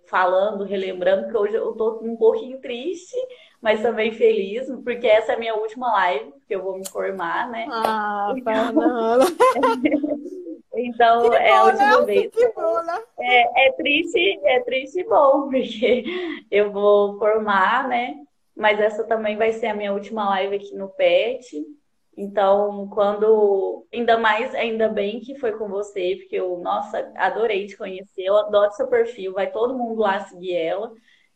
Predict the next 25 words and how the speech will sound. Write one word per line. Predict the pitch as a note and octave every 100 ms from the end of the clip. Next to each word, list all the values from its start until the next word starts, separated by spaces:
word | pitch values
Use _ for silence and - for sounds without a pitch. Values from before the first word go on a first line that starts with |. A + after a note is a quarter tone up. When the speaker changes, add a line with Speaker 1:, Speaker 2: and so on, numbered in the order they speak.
| _ -
Speaker 1:
E | G#3+ G#3 G#3 G#3 G#3 G3+ F#3+
a | -
gente | G3+ G#3 G3+
pode | G3+ F#3 -
continuar | G#3+ G#3+ A#3 A3 G3
conversando. | A#3 G#3 G#3 A3+ G3 G#3+ A3
Quem | - C4
vai | C#4 B3
ser | - A3
os, | G#3+ A3 -
no, | G#3 G3+ G3 G3+ -
nos | G#3 G3+
próximos | - G3+ G#3 G#3 G3
encontros | G3+ G3+ G3+ F#3+ A3 A3 G#3+
vai | G3
ser | G3 G3+
a |
Thaís, | F#3+ G#3+ A#3 F#3+ F#3+ A3+
que | A3
é |
outra | F#3 F3+ G3
petiana | F#3+ F#3 - F3 E3+ G3 G#3+
também, | F#3+ F3+ F3 G#3
da | F#3+
fisioterapia. | F#3 F3+ F3+ F3 F3 - F3 G#3+